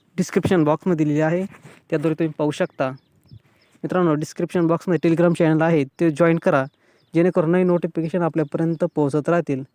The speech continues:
तर मित्रांनो, ही होती तलाठी पदभरतीबाबत नवीन नोटिफिकेशन आलेली आहे. आपले नाव,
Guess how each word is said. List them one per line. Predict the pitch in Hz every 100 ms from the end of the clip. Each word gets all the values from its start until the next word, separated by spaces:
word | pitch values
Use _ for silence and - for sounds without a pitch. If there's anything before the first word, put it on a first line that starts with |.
| _ _ _ -
तर |
मित्रांनो, | 202 208 214 214
ही | 202
होती | 196
तलाठी | 185 185 180 185
पदभरतीबाबत | 185 165 151 151 151 156 165
नवीन | 160 156 156 160 -
नोटिफिकेशन | 175 160 165 - - 160 165
आलेली | 147 151 151
आहे. | 156 170 185 _ _ _ _
आपले | - - 151
नाव, | 151 165 175